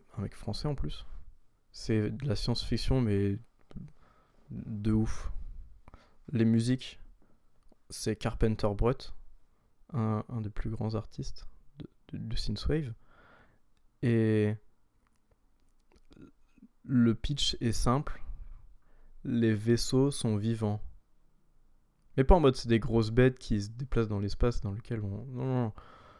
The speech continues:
Les vaisseaux, ils peuvent saigner. Les vaisseaux, ils peuvent souffrir. Et... Bah, j'ai vu ça. Et... C'est dingue comment c'était cool.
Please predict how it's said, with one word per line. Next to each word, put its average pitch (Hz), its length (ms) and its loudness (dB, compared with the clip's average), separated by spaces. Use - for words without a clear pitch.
Les 110 320 0
vaisseaux, 110 300 2
ils 165 60 2
peuvent 113 220 4
saigner. 127 480 4
Les 113 140 -4
vaisseaux, 110 300 -2
ils 120 260 0
peuvent 107 220 0
souffrir. 127 500 -2
Et... 101 400 -2
Bah, 110 140 2
j'ai 101 140 0
vu 110 120 -4
ça. 113 420 2
Et... 110 640 2
C'est - 340 -18
dingue 120 240 0
comment 101 280 -4
c'était - 260 -10
cool. - 260 -6